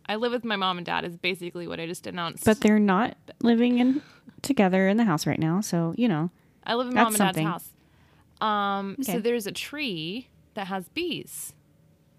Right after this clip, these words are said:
Speaker 1: They're honeybees, right?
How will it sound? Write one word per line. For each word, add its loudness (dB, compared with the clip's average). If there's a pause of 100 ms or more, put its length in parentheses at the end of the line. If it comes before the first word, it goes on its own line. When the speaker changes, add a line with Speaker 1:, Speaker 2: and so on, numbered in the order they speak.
(500)
Speaker 1:
They're -6
honeybees, -8 (680)
right? -8